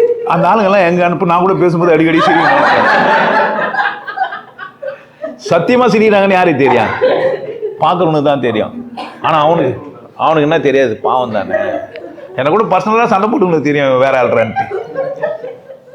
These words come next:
அதனால போறதும் வர்றதும் ரொம்ப சகஜம் எனக்கு. புரியுது? ரெண்டாயிரத்தி ஆறுலேருந்து நிறைய பேர் போறதுன்னுமோ வருதுன்னுமோ,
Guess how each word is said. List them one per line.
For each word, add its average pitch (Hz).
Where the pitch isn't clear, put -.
அதனால 135
போறதும் 143
வர்றதும் 135
ரொம்ப 131
சகஜம் 127
எனக்கு. 101
புரியுது? 110
ரெண்டாயிரத்தி 117
ஆறுலேருந்து 123
நிறைய 113
பேர் 120
போறதுன்னுமோ 113
வருதுன்னுமோ, 120